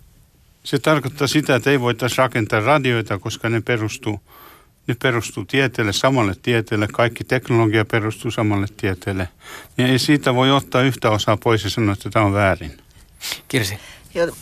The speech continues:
Speaker 3: mun mielestä tämä on tämmöinen aika kuriositeetti, niin kuin ajatella, että, että maailma olisi tämmöiseksi luotu. Sehän itse asiassa vastaa täysin tämmöistä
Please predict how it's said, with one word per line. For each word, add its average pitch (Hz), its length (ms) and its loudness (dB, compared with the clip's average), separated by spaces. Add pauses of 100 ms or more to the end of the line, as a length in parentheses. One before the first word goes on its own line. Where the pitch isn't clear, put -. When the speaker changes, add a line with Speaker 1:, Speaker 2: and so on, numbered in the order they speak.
(120)
Speaker 3:
mun 190 140 -4
mielestä 190 180 -6
tämä 185 180 2
on 175 80 -2
tämmöinen 170 200 0
aika 160 240 0 (300)
kuriositeetti, 175 800 0
niin 160 100 -2
kuin - 100 4
ajatella, 160 360 4
että, 120 260 0 (340)
että 165 160 -6
maailma 180 280 0
olisi 143 140 -4
tämmöiseksi 160 440 -6
luotu. 165 240 0
Sehän 180 220 0 (100)
itse - 300 -6
asiassa 170 320 -2 (320)
vastaa 180 340 0
täysin 175 300 -4
tämmöistä 143 360 -6